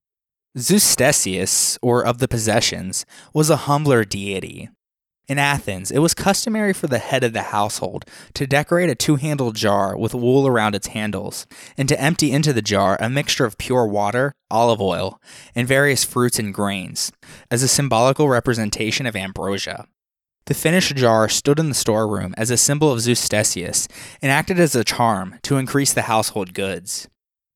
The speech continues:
Since this ritual has many points of contact with funerary customs, it suggests a relationship to domestic ancestor cults. Though he had public altars in some cities, Zeus Stesios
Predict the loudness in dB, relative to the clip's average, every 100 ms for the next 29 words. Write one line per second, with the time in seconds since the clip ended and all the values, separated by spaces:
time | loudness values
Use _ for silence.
0 | _ -2 2 2 4 2 2 2 2 0
1 | 0 0 -2 -2 -2 -2 -6 -4 -2 0
2 | -2 -4 -4 -8 -4 -2 0 0 -2 -6
3 | -8 -8 -8 -12 -14 -18 -20 -20 -12 -4
4 | -2 2 2 4 4 4 4 2 0 0
5 | -4 -4 -2 0 0 0 -2 -2 -4 -2
6 | -4 -6 -10 -8 -8 -6 -6 -6 -10 _
7 | _ _ _ 0 2 2 0 0 0 2
8 | 2 2 2 2 0 -2 -2 -2 -2 -2
9 | -2 -4 -6 -8 -14 -20 -8 2 2 4
10 | 2 2 0 -2 -2 -4 -6